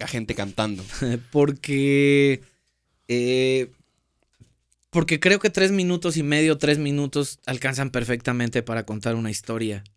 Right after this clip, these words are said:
Speaker 2: Estoy seguro de eso.
Speaker 1: Sí.
Speaker 2: Digo, pues,
Speaker 1: Lo has
Speaker 2: ahí
Speaker 1: logrado,
Speaker 2: lo, lo
Speaker 1: sí.
Speaker 2: he tratado de hacer, pues, ¿no? Eh, eso,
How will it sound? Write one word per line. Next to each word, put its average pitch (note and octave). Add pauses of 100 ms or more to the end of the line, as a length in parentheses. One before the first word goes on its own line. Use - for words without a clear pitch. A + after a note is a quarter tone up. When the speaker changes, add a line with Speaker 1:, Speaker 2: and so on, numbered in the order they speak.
(140)
Speaker 2:
Estoy C3
seguro A#2+
de A2
eso. A2 (220)
Speaker 1:
Sí. G#2
Speaker 2:
Digo, A#2+ (240)
pues, A#2
Speaker 1:
Lo G#2+
has A2
Speaker 2:
ahí A#2
Speaker 1:
logrado, A#2+
Speaker 2:
lo, B2
lo B2
Speaker 1:
sí. A#2+
Speaker 2:
he -
tratado B2
de A2
hacer, C#3+
pues, G#2+
¿no? C3 (540)
Eh, A#2 (260)
eso, C#3